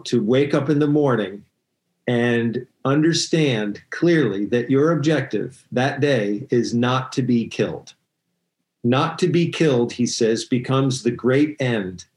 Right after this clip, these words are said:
and morality takes its meaning from that center." And I love the way that he, when he's talking about deception,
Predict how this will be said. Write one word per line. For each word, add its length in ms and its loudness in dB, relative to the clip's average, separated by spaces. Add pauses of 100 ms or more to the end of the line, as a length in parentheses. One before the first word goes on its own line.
(280)
and 220 2
morality 800 2
takes 400 0
its 240 -2
meaning 540 2
from 240 -4
that 260 -4
center." 480 -8 (680)
And 120 0
I 120 2
love 520 2
the 140 0
way 240 2
that 200 -2
he, 360 -2 (400)
when 180 0
he's 220 -2
talking 400 0
about 240 -2
deception, 760 -2